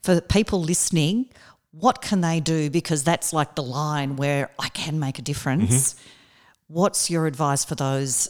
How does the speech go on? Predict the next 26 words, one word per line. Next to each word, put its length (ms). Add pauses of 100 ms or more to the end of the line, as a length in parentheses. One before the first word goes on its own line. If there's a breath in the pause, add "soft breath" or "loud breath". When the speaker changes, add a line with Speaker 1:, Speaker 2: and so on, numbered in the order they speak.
(100)
Speaker 1:
that 300
really 260
do 300
wanna 160
make 180
a 40
dif-, 300
difference? 680
Speaker 2:
Yeah, 200
so 140
the 80
first 600
step 420
is 200
al-, 360
is 280
to 160
lean 320
into 180
the 80
stuff 300
that 100
you're 100
really 220
good 200
at. 220